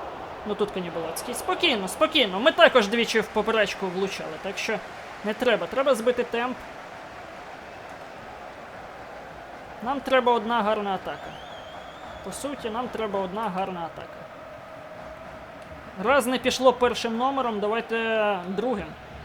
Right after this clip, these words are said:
Хоча ми рідко це робимо, Коноплянка. Та ні, я вже не буду набігати. Простріл!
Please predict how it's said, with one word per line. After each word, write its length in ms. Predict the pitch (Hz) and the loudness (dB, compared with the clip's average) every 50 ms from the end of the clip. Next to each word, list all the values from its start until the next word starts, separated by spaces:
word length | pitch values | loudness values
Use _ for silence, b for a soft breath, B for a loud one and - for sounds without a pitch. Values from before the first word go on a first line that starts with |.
| - - - - - | -14 -14 -10 -4 -4
Хоча 240 | 208 - - 254 | 0 4 6 6
ми 260 | 247 233 240 247 240 - | 6 6 4 2 2 2
рідко 420 | 202 208 240 254 262 - - - 190 | 2 2 2 2 2 0 0 -4 -6
це 180 | 185 - 214 | -2 -2 0
робимо, 420 | 214 233 254 254 233 226 208 208 196 | 4 6 6 6 6 4 2 0 -2
Коноплянка. 800 | - 202 202 190 - 190 180 180 175 180 185 - 233 262 277 - - - - - - - - - - - - - - - - - - - - - - - - - - - - - - - - - - - - - - - | -2 -4 -4 -4 -4 -4 -4 -4 -4 -6 -4 -2 -2 -2 -2 -4 -6 -12 -14 -14 -14 -14 -14 -14 -16 -16 -16 -16 -16 -16 -16 -16 -16 -16 -16 -16 -16 -16 -16 -16 -16 -16 -16 -16 -16 -16 -16 -16 -16 -14 -14 -14 -10 -4
Та 160 | - 247 240 | -2 -2 0
ні, 220 | 233 220 196 165 147 170 | 0 -2 -4 -4 -6 -6
я 100 | 180 190 | -4 -4
вже 140 | 190 175 180 | -4 -4 -4
не 100 | 185 180 | -6 -6
буду 220 | 175 170 160 165 160 | -6 -6 -8 -8 -8
набігати. 400 | 160 151 160 165 160 151 - - - - - - - - - - - - - - - - | -8 -8 -8 -8 -8 -10 -10 -12 -12 -12 -12 -14 -14 -14 -12 -12 -12 -12 -12 -12 -6 0
Простріл! 560 | - 240 277 294 - - 330 359 370 349 247 | 4 8 10 8 8 8 6 6 8 8 6